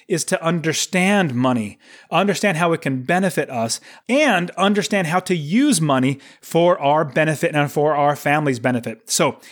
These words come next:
here's a few steps I'm gonna give you to get your financial house in order. Your first one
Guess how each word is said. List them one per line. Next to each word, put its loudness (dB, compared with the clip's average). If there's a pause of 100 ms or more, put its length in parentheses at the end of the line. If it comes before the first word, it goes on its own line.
(120)
here's 2
a 0
few 0
steps 0
I'm -2
gonna 0
give 0
you 0
to -6
get -2
your 0
financial -2
house -4 (300)
in -2
order. -2 (180)
Your 0
first -2
one 0